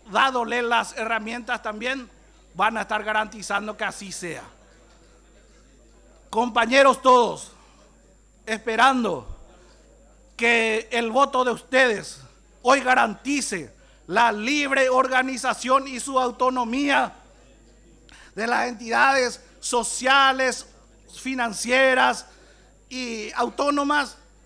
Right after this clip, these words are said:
tengan ese acompañamiento y mañana ustedes y todos nosotros podamos salir tranquilamente a la calle diciendo, "He hecho un poco de patria también hoy y ayer para que tengamos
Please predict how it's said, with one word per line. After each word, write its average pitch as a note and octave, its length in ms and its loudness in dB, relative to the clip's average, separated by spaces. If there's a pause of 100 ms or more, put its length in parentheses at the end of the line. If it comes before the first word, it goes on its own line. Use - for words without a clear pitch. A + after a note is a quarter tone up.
(840)
tengan A#3 580 -4 (140)
ese A3+ 240 -6
acompañamiento A3+ 800 -8
y A3 40 -8
mañana A3+ 440 -4
ustedes G#3+ 680 -6
y A3 100 -20
todos C4 320 -6
nosotros G#3 520 -10 (440)
podamos G#3 460 -4
salir G3+ 420 -10
tranquilamente A3 920 -4
a A3 60 0
la G#3+ 180 -4
calle G#3+ 280 -4
diciendo, G#3 560 -10 (480)
"He B3 240 -4
hecho A3 440 -10 (160)
un G#3 220 -10
poco A#3+ 480 -2
de A3 100 -4
patria G3 500 -4
también G3+ 460 -6
hoy A#3+ 260 0 (100)
y G#3+ 240 -10
ayer A3+ 420 -2 (640)
para G3 240 -2
que G3 100 -12
tengamos G3 720 -4